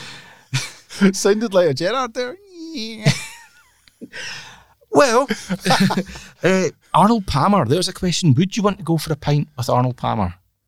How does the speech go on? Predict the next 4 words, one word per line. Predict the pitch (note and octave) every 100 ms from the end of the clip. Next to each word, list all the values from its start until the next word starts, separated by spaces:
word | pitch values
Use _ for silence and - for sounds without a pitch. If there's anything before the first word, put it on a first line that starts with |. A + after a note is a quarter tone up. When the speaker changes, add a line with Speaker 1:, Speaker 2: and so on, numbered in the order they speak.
| _ _ _ _ _ _ _ _ _
Speaker 1:
Uh, | A#3 G#3+ C3+ C#3+ C#3 C#3 C3+ C2 B1 D#2+
I | F#2+ _ _ _ _ _ _ _ _ _ _ -
don't | -
know. | G#2 F#3+